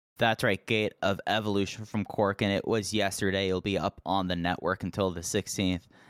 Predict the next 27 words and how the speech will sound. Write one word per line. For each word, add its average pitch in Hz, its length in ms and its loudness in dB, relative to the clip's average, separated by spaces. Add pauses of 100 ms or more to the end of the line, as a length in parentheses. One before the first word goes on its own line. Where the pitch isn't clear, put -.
Attendance 180 480 0
still 160 680 0
rising 139 580 -2
with 131 280 -2
the 117 80 -4
Yuki 120 500 0
Yoshioka 113 560 0
up 107 220 -2
top, 98 340 0
eleven 131 460 0
seventy-eight 139 1200 -4 (260)
case. 78 360 -2
They're 113 140 2
getting, 185 240 0 (360)
I 143 100 4
was 165 100 2
actually 202 260 0
a 151 80 2
little 143 180 0
bit 160 120 -2
surprised 127 440 -2
here 123 160 0
because, - 300 -4
to - 140 -2
my 165 140 0
knowledge, 135 720 -2
the 123 200 0